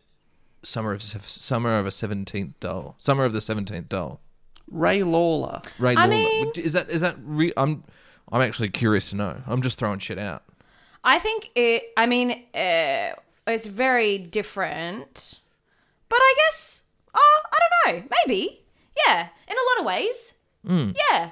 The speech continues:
Speaker 3: in a lot of ways, yes.
Speaker 2: That's like sort of blokey blokes and, uh,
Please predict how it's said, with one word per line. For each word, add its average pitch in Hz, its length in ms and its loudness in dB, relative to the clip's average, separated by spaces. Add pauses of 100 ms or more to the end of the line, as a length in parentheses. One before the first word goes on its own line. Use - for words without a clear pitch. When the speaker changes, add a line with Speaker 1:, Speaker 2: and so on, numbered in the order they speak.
(140)
Speaker 3:
in - 100 -10
a 466 40 -2
lot 466 140 0
of 440 60 -2
ways, 403 180 -2
yes. 240 400 -4 (1160)
Speaker 2:
That's - 160 -10
like 202 400 2
sort 202 160 4
of 156 80 4
blokey 175 420 2
blokes 175 480 2
and, 151 220 2
uh, 143 300 4